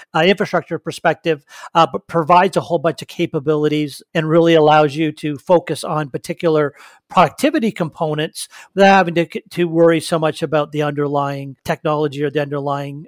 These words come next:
uh, infrastructure for that. So, you know, when I think about Active Directory versus Azure Active Directory, one is a physical manifestation of an identity provider. The other one is a cloud manifestation of identity provider.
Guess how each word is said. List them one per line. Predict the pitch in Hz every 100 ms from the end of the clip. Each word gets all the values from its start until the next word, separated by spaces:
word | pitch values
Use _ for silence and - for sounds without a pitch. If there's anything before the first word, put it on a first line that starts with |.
| -
uh, | 147
infrastructure | 180 160 151 156 139 - 131
for | 160 143
that. | 135 131
So, | - 175 - - - -
you | 190
know, |
when | 185
I | 190
think | - 202
about | 180 175 175 - -
Active | 170 175 180
Directory | 151 170 160 170
versus | 156 143 143
Azure | 147 139 185
Active | - 165
Directory, | 156 160 - 160 156 _ - _
one | 151 170 185 185 202
is | 196 170 165 151 - _ _
a | -
physical | - 202 196 196
manifestation | 196 196 190 208 190 196 196 - 202 208 214
of | 170
an | 175
identity | 151 175 175 175
provider. | 180 160 175 175 185 - - _
The | 170
other | 170
one | 165 160
is | 156
a |
cloud | - 269 254
manifestation | 170 151 131 151 - 151 165 147
of | 147
identity | 143 151 147 151
provider. | 143 131 151 151 156